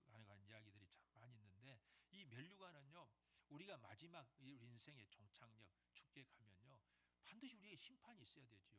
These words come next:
또 심판이 있으면 심판에 대한 대가가 있어야죠. 거기에 해당하는 어떤 면류관이 있어야지요. 그게 공정한 아닙니까? 그게 정당 아닙니까? 우리 예수님 성도들이 세상에 살다가 세상에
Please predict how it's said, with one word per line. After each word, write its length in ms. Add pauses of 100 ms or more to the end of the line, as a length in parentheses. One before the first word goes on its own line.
또 100
심판이 400
있으면 240
심판에 380
대한 200 (300)
대가가 360
있어야죠. 500
거기에 300 (320)
해당하는 440
어떤 220
면류관이 480
있어야지요. 520 (480)
그게 220 (300)
공정한 400
아닙니까? 500 (920)
그게 160
정당 320
아닙니까? 440 (460)
우리 140
예수님 240
성도들이 640 (260)
세상에 440
살다가 460
세상에 500